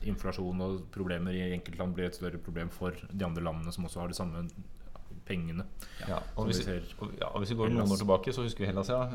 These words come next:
Speaker 2: eh, med finanskrisen, hvor, eh, hvor på Nor-, Europa, Europa fikk på en måte en slags, eh, eh, det var en gjennomgangstone at liksom, skal vi, skal vi hjelpe Hellas ut av dette, og, eh, alle landene andre må betale for gjelden de har pådratt seg, mente man jo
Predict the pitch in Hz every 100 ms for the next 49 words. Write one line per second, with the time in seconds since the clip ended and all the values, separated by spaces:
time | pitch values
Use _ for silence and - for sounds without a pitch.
0 | 113 107 104 104 101 101 98 98 95 95
1 | 92 101 98 107 90 - 98 98 147 135
2 | 110 104 104 104 101 98 101 101 113 101
3 | 92 - 113 117 - - 113 139 - 117
4 | 107 135 110 - 143 107 110 110 110 -
5 | - 110 101 - - - - - - -
6 | - 104 101 101 98 92 98 104 98 110
7 | 90 90 104 110 110 - 95 92 - 90
8 | 87 92 92 - - - - - - -
9 | - - 110 110 - 92 92 98 98 87
10 | 107 95 131 139 117 107 107 107 104 104
11 | 104 101 95 98 95 98 92 98 95 101
12 | 101 92 98 101 92 90 95 101 101 92
13 | 104 101 90 92 98 95 95 95 92 90
14 | 90 - 107 104 - 95 87 95 92 101